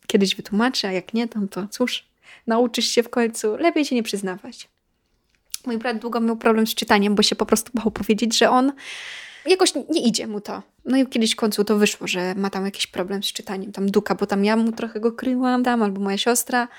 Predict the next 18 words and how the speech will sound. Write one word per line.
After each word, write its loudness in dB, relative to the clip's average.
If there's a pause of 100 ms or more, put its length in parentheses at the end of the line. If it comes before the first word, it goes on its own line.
(540)
I 2
też 4
w 2
ośrodku 6
też 6
się -2
nauczył -4
o 2
wiele 8
płynniej 4
czytać. -4
W -2
ośrodku, 2
nie, 4
nie 4
w -10
wiosce -2
dziecięcej. -12